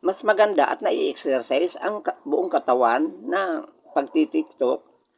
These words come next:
na hindi ka manhihina kung lagi ka na lang nakahiga. Kaya ganyan lang po ang sinasabi ko.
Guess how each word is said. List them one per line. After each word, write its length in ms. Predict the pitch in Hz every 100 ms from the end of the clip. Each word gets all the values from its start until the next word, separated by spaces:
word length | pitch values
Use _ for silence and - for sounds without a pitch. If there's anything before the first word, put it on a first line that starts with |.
| _
na 80 | 151
hindi 300 | 220 202 165
ka 400 | - 135 120 - - -
manhihina 640 | 165 175 139 120 117 127 - _ _ _ _
kung 160 | 208 190
lagi 240 | 185 139
ka 160 | - 117
na 80 |
lang 160 | 117 135
nakahiga. 560 | 170 139 117 113 113 - _ - _ _ _ _ - _ -
Kaya 140 | 196
ganyan 300 | 185 208 185
lang 240 | 170 165 -
po 80 |
ang 160 | 139 139
sinasabi 580 | 143 135 - 104 101 143
ko. 380 | - 113 110